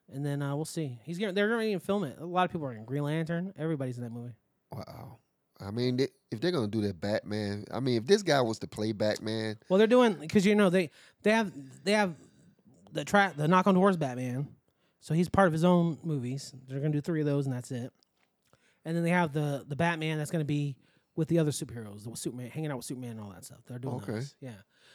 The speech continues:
Speaker 1: But, you know, they're doing the Marvel setup, but they're also doing movies where, but, well, like Joker, Joker Part Two is gonna come out.
Speaker 2: Oh, okay.
Speaker 1: And that's part of its own thing. It's just by itself.
Speaker 2: Yeah.
Speaker 1: Yeah.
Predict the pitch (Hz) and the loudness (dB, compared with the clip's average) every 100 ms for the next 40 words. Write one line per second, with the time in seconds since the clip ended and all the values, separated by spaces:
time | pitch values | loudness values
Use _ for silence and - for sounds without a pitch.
0 | _ - 196 185 175 196 175 180 196 185 | _ 2 6 6 6 6 6 8 6 4
1 | - 214 208 214 147 165 165 165 160 160 | 4 6 6 4 2 0 0 0 0 2
2 | 156 151 151 151 139 - 151 147 147 131 | 2 2 2 0 -2 -10 -10 -6 -4 -4
3 | 151 143 190 175 185 - - - _ - | -4 2 2 2 -4 -4 -16 -20 _ -4
4 | 196 180 190 - 196 151 143 120 131 107 | -2 2 2 4 2 2 0 -4 -6 -6
5 | - _ _ _ _ _ _ _ _ _ | -12 _ _ _ _ _ _ _ _ _
6 | _ - 214 98 147 170 165 - 170 147 | _ -8 -6 -6 -2 0 2 2 0 0
7 | - 143 131 120 117 131 127 127 117 110 | -2 -4 -2 -2 -2 -4 -2 -4 -6 -14
8 | 82 - - _ _ _ _ _ _ 107 | -16 -20 -20 _ _ _ _ _ _ -10
9 | 104 95 92 _ _ - 117 | -8 -8 -14 _ _ -18 -16